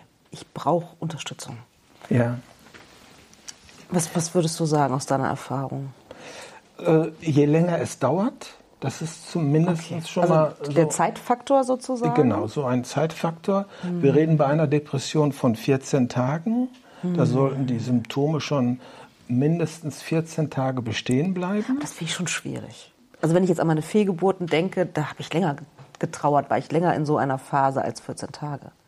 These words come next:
Speaker 2: Mhm.
Speaker 1: Tatsächlich.
Speaker 2: Selbstverständlich. Die Frage ist dann begleitend: konntest du in dieser Phase noch andere Dinge wahrnehmen, funktionieren, im Sinne von, konntest du weiter arbeiten gehen?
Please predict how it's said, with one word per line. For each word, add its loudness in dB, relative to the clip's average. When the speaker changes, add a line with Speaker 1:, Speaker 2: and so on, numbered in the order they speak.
Speaker 2:
Mhm. 0
Speaker 1:
Tatsächlich. -12
Speaker 2:
Selbstverständlich. 0
Die 0
Frage 0
ist -4
dann 4
begleitend: 0
konntest 2
du 4
in 4
dieser 2
Phase 0
noch 0
andere 0
Dinge 0
wahrnehmen, 0
funktionieren, -2
im 6
Sinne 4
von, -2
konntest 0
du -2
weiter -2
arbeiten -4
gehen? -18